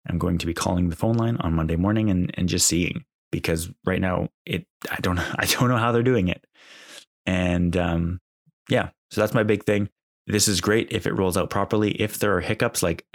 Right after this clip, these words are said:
like, honestly, they haven't given any details. My wife is a teacher and she's supposed to be able to book, um, an appointment starting on Monday, but they have not given her, well, so the school board, her, her principal doesn't know anything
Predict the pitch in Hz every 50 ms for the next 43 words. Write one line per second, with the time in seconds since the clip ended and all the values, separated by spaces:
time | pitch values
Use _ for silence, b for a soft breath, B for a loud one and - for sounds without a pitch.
0 | 78 - 90 90 87 92 95 98 92 - - 92 87 87 95 101 104 87 87 98
1 | 90 98 - - - - 92 101 92 85 87 87 85 95 110 107 113 113 - B
2 | B B B B B _ - 98 95 90 92 98 104 - 110 95 95 90 - 101
3 | - - 101 95 90 - - - 98 - - 104 101 - - - 95 90 92 90
4 | - 90 82 92 90 92 - - _ _ _ _ _ _ _ _ - 90 90 87
5 | 85 85 87 87 87 - - 95 87 85 82 - - - - 90 87 87 87 87
6 | 87 92 104 120 127 139 139 135 - _ _ _ _ _ - 92 98 90 - -
7 | - - _ _ _ _ _ _ - - 101 98 90 101 104 98 - - 98 92
8 | 92 95 92 - - - _ _ _ - - - 90 - - - - - - -
9 | - - - - 92 - 92 - - - 156 160 127 98 85 85 85 80 92 90
10 | 87 - - 95 120 127 - - 87 85 90 87 82 - 87 87 85 85 85 82
11 | - - 90 98 104